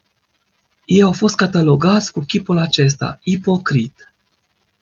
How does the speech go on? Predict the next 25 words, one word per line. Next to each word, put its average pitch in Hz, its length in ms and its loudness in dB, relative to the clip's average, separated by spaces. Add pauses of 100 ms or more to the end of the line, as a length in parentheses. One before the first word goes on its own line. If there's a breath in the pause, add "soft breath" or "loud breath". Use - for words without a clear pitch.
(160)
A 135 140 0
spune 170 380 2
una 185 480 2 (240)
și - 100 -14
a 156 40 -10
face 160 320 -4
alta, 139 320 0
sau 147 400 0 (1400)
a 147 100 -4
te 160 120 -4
ruga 151 260 4
de 151 120 4
ochii 143 340 2
lumii, 131 460 4 (580)
cum 147 140 -14
se 131 100 -4
rugau 131 260 2
în 120 80 0
piață, 131 540 -2
sau 139 280 -6
să - 140 -8
fie 143 220 -2
văzuți, 139 800 -4 (720)
cu - 140 -2
gura 170 640 4